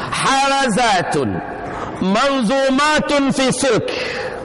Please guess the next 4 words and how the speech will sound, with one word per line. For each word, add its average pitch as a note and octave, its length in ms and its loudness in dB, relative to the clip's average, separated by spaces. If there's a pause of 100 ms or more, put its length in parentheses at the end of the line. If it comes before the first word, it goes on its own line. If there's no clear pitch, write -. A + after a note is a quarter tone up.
(1400)
Yuqta'u C4+ 880 2
silkun G3+ 560 0 (400)
yatba'u A#3+ 680 2 (440)
ba'daha B3+ 600 2